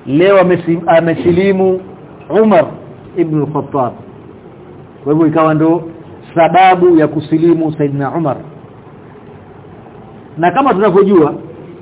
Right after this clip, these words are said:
Saidina Umar akapewa jim-, jina la Al-Faruq. Na sababu ya kuitwa Al-Faruq ni kama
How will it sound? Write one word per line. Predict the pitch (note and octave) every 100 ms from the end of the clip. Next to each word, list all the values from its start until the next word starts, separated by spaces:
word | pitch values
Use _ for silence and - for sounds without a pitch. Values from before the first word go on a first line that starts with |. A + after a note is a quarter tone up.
| - - - - - - - - -
Saidina | F3+ F3+ F#3+ A3
Umar | G#3+ F#3+ - - - - - - - - - - - - - - - - - - - -
akapewa | C#3+ D3+ E3 D#3 F3+ F3
jim-, | E3+ G3+ G3 F#3 F#3+
jina | G3 G#3 F#3
la | E3
Al-Faruq. | E3+ D3 E3+ E3+ G3 G3+ - - - - - - - - - - - -
Na | F3+ G3
sababu | G#3 G3+ C4+ C#4+ C4+ A#3+
ya | G#3+
kuitwa | G#3 G3 F#3+
Al-Faruq | F3+ E3+ F3+ F3+ A3+ A#3 - - - - - - - - - - - - - - C#3+
ni | F3+ F3
kama | A#3 A3 G#3+ A3